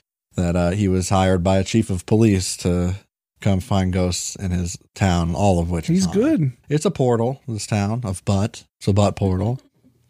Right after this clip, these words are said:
Speaker 1: Um, a hellmouth, if you will.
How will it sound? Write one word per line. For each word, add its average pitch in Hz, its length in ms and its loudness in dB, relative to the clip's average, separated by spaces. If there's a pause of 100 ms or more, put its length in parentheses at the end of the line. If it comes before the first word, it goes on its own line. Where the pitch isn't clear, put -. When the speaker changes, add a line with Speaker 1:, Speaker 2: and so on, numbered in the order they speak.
(640)
Speaker 1:
Um, 90 520 0 (1400)
a 135 80 2
hellmouth, 101 560 2 (160)
if 95 180 -6
you 90 80 -4
will. 92 340 -4